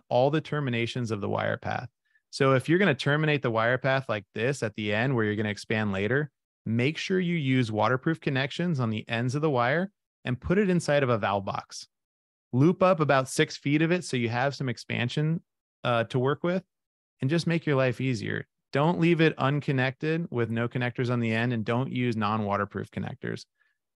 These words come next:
Make sure that's in a box that's dry with waterproof connectors so that when you connect to it, you know you have a really good wire path to work with. Now,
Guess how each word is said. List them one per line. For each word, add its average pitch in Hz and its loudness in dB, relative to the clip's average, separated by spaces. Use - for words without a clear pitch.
Make 131 0
sure 147 2
that's 127 2
in 131 4
a 117 2
box 107 0
that's 101 -14
dry 113 0
with 104 -12
waterproof 110 -2
connectors 104 -2
so 107 -4
that 101 -4
when 101 -4
you 104 -4
connect 110 -4
to 120 0
it, 107 2
you 104 0
know 104 0
you 101 -2
have 95 -4
a 92 -6
really 95 -4
good 98 -10
wire 90 -6
path 90 -8
to 101 -10
work 95 -10
with. - -8
Now, 139 0